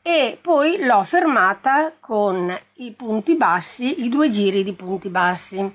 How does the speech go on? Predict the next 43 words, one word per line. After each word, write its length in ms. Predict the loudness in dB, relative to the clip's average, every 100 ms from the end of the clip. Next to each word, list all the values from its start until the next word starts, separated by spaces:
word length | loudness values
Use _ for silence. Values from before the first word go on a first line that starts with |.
| -14 _
Il 120 | -18 -4
primo 300 | 2 2 2
giro 320 | 2 2 2
l'ho 100 | 2
fermato, 400 | 2 2 0 0
il 60 |
secondo 360 | -6 -2 -2 0
giro 260 | 0 2 2
ho 40 |
fatto 180 | 0 -4
un 60 |
punto 300 | -6 -4 -2
basso 360 | 0 0 -2 -10
normale. 600 | -4 -4 -2 -2 -2 -6 -10 -16 -20 -20 _ _ _ _
Poi 240 | 0 0 -4
qui 240 | -4 -2 0
ho 140 | 2
rimasto 420 | 2 0 -2 -4
da 140 | -2 -2
fare 520 | 0 0 0 -2 -6
il 200 | -4 -4
punto 440 | -4 -6 -6 -2 -2
bassissimo 720 | -2 -4 -6 -6 -4 -2 -2
tutto 240 | -4 -4
attorno, 640 | -6 -4 -6 -2 0 2 2
meno 580 | 2 2 2 2 0 0
che, 400 | -2 2 0 -2 -12 _ _
eh, 300 | -8 -8 -4
qua 180 | 0 2
in 140 | 4
alto, 460 | 4 2 0 -2 -2
perché 440 | -4 -4 -4 -4
que-, 300 | -4 -6 -6 _
questa 300 | -4 -4 -4
sarà 240 | 0 2
l'apertura, 540 | 0 0 -4 0 0
quindi 280 | 0 -2 0
devo 220 | 2 2
fare 380 | 2 0 0 -2 -2
altri 520 | 0 0 -4 -10 -6
quattro 420 | -4 -2 0 -2
giri 680 | 0 0 2 2 0 -2 _
e 340 | 0 0 -2